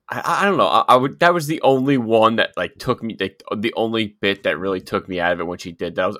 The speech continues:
I'm just so tired of that reverse. I'm backups. I'm, I'm just, I'm sick of it. I'm, I'm fucking sick of it.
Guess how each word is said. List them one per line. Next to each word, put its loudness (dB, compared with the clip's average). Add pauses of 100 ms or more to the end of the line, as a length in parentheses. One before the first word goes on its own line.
I'm -4
just -6
so 0
tired 0
of -4
that -2
reverse. -4 (480)
I'm -2
backups. 2
I'm, -4
I'm -6
just, -8
I'm -2
sick -4
of -14
it. -12
I'm, -10
I'm -4
fucking -6
sick -10
of -6
it. -6